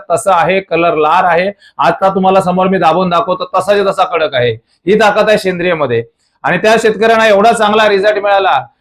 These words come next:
या टोमॅटोचं जी वजन आहे ना, वजन, वजन पण एका टोमॅटोचं दोनशे ग्राम वजन मिळालंय आपल्याला, एका किलो मध्ये पाच ते सहा टोमॅटो भरले. त्या शेतकऱ्यांना अजून पुढे जाऊन सांगेन मी की ते शेतकरी एवढे खुश आहेत की त्यांना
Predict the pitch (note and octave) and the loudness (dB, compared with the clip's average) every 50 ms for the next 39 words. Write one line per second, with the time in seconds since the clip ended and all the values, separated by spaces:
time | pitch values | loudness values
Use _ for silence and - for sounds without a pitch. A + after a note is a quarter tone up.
0 | _ _ - E3+ F#3+ G3+ F#3+ F#3+ G#3+ A3 A3 A3 G#3+ A3 A3 A3 A#3 A#3 A3 A3 | _ _ -2 0 2 2 2 2 2 2 2 2 2 2 2 2 4 4 4 4
1 | G#3+ G3 - E3 D#3+ D#3 E3 F3 D#3+ G3+ A#3+ B3 C4 C4 A#3 G3+ F3 E3+ E3 D#3+ | 4 2 0 -2 -2 -2 0 0 2 2 2 2 2 0 0 0 2 0 0 0
2 | F#3+ F3+ D#3 A#2+ G#2 - _ _ _ _ _ C#3+ D3+ E3 F3+ A3+ A#3 A3+ G#3 A#3 | 0 0 -2 -2 -8 -14 _ _ _ _ _ -2 -2 0 2 2 2 2 2 0
3 | A3+ G3+ F#3 F#3+ F#3+ A3+ A3+ A3 G#3 G#3+ G#3+ G#3 G#3+ G#3 A3 G#3+ F#3 G3 G3 G3 | 2 2 2 0 0 0 0 2 2 2 2 2 2 2 0 0 0 0 0 -2
4 | F#3 - A3 G3 G#3 G#3 G#3 G#3 G3+ F#3+ F3 G#3 G#3 G#3 G3+ G3+ G3 F#3+ F#3+ G#3 | -2 -4 -4 -2 0 0 0 0 0 0 0 0 0 0 0 0 2 2 2 2
5 | G#3+ G3 - - _ _ _ _ _ - G#3+ G#3 G3+ G3 G3+ G3+ G#3 G#3 - - | 0 0 -2 -8 _ _ _ _ _ -2 -2 0 2 2 2 2 2 0 0 -2
6 | F3+ F3 - G#3+ G#3+ G#3+ G#3 G3+ G3+ A3 A3 G#3 G#3 G3+ G3 F#3 D#3+ E3 F#3 - | -4 -2 0 0 -2 0 0 0 2 2 2 2 2 2 2 0 0 0 -2 -4
7 | _ _ _ _ - F#3+ G3+ G3 G3+ - A3+ G#3+ A3+ - G#3+ A3 A3+ A3 - A3 | _ _ _ _ 0 2 2 2 0 0 0 0 2 2 2 2 2 0 0 0
8 | G#3 G#3 G#3 G#3 G#3 G3 F3+ D3 C3 B2+ A#2 A2 A#2 - _ _ _ _ _ _ | 2 2 2 2 2 2 2 0 0 0 -4 -6 -8 -12 _ _ _ _ _ _
9 | _ _ _ _ _ _ _ _ _ _ - G3 A#3 A#3+ A#3+ B3 A3+ - - B3 | _ _ _ _ _ _ _ _ _ _ 0 2 2 2 2 0 0 0 0 0
10 | A#3+ A#3+ A#3+ A#3 A3 G#3+ A3+ A3+ A3 F3+ G#3 G3+ A3 G#3+ A3+ A#3 A3+ F3+ G#3+ G#3+ | 2 2 2 2 2 4 2 2 2 2 2 2 2 4 2 2 0 0 0 0
11 | G#3+ A3 A3 G3+ G3 F3+ F#3 G3+ A#3 - _ _ _ _ _ _ - F3 F3+ F3+ | 0 0 0 -2 -2 -2 -4 -6 -6 -10 _ _ _ _ _ _ -8 -6 -4 0
12 | G#3 G#3 G3+ A3+ G3+ - - A#3 A#3 A#3 A3+ G#3 G#3 A#3 B3+ A#3 B3 A3+ A#3 A3+ | 0 0 2 0 0 0 2 0 2 4 4 4 4 2 2 0 2 0 0 2
13 | - G#3 F3+ F3+ - G#3 - - _ _ _ - F#3+ F#3 F#3 G#3 G#3 G#3+ A3+ A3+ | 2 2 2 2 0 -2 -4 -10 _ _ _ -6 -6 -2 0 2 2 2 2 2
14 | G#3+ G#3 - | 2 0 0